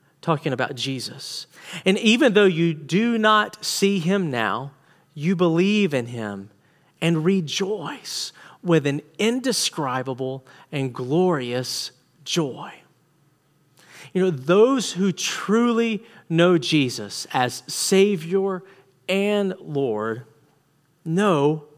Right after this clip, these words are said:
joy and experience joy. You see, Peter knew Jesus personally. He had this encounter and this experience with Jesus. And even though we haven't seen Jesus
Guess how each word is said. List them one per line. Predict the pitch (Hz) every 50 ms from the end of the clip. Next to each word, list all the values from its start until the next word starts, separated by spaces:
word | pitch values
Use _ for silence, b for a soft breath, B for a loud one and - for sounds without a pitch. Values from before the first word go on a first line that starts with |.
| _ -
joy | 143 127 170 196 208 170 131 - - - - - _ _ B B B B B B B B B _
and | 185 180 160
experience | 160 156 - - - - - - 247 247 202 156 143 139 143 143 147 143 - - - _ -
joy. | 147 123 175 190 170 131 107 101 107 B B B B B 156
You | - 180
see, | - 202 190
Peter | - - - - 285 302 302 254 190 170 165 156 143 B B B B -
knew | 175 170 185 214 233 233
Jesus | 175 - - 180 180 160 - 170 151 139 -
personally. | - - - - 247 240 185 - - 170 147 117 107 101 107 120 - - _ _ _ _ _ _ _ b b b b b b b b _ _ _ _ B B B B 160 B
He | - 190 214 208
had | 214 214 214 165
this | 165 180 170 -
encounter | - 190 175 160 - - 143 190 226 226 214 185 170 160
and | 156 156 147
this | 143 139 - -
experience | 156 - - - - - 220 240 247 208 165 135 - -
with | 147 135
Jesus. | 123 143 190 202 170 156 143 - -
And | - 208 202 233
even | 269 311 392 320
though | 262 262 233
we | 202 175 165 202 240 269 262
haven't | 208 170 214 220 220 190 220 208 165
seen | - - - 214 196 175 160 156 160 180 165
Jesus | 135 - 180 185 170 143 - 151 147 147 - -